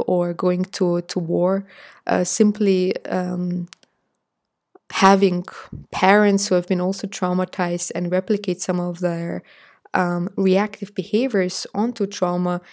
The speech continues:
can form already a child in, uh, his or her development. And some small situations, observing how your mother have been hit,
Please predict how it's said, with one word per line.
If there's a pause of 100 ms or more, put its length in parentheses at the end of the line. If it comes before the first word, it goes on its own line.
(440)
can (140)
form
already
a
child
in, (560)
uh,
his
or
her
development. (560)
And
some
small
situations,
observing
how
your
mother
have
been
hit,